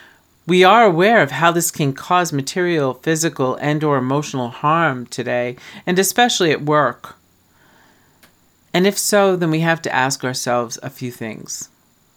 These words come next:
Do we conform to whatever tribe we belong to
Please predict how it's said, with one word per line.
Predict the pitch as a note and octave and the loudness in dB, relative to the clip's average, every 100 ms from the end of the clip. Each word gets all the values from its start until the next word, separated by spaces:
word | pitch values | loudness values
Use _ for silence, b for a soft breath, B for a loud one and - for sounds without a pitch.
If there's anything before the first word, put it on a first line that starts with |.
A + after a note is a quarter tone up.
| _ - B B _ | _ -20 B B _
Do | F#3 | 2
we | F#3 C4+ | 4 2
conform | E4+ D#4 - A3+ A3 G#3+ | 2 0 2 2 4 2
to | G#3+ | 0
whatever | F3+ F3 E3 E3 F3+ F3 | 0 4 4 4 2 0
tribe | - - D#3 D3 D#3 D3+ | -8 0 4 6 4 2
we | C#3+ | 0
belong | C#3+ C#3 C3+ C#3+ D3 | 2 2 2 0 -2
to | D#3 D3+ D3 | 0 0 -2